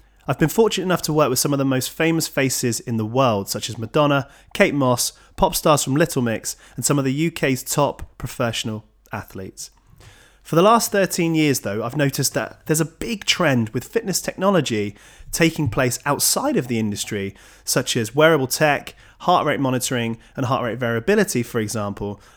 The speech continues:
but none of us fitness professionals seem to be adapting this into our everyday practice, or more importantly,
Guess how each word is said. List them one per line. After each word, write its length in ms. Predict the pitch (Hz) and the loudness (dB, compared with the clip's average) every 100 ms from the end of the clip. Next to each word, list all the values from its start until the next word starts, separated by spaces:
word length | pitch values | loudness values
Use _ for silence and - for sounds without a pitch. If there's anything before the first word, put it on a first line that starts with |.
| _ | _
but 100 | 156 | 0
none 160 | 175 214 | 4 4
of 80 | 208 | 4
us 140 | 190 | 2
fitness 240 | - - | 0 -2
professionals 600 | 147 139 214 - - 123 | -4 -4 -2 0 0 0
seem 200 | - 151 | 0 -2
to 100 | 139 | -2
be 100 | - | -2
adapting 540 | 131 120 117 - 139 120 | -4 0 -2 -2 -4 -2
this 220 | 110 - | -2 -6
into 340 | - 127 123 | -4 -4 -2
our 120 | 110 - | -4 -2
everyday 320 | 156 214 190 | -2 -2 -2
practice, 640 | - 139 - 101 101 - - - | -2 -2 -4 -6 -6 -6 -10 -10
or 80 | - | -2
more 220 | 139 180 | 0 2
importantly, 680 | 170 - 180 135 113 104 | 2 0 0 0 -4 -4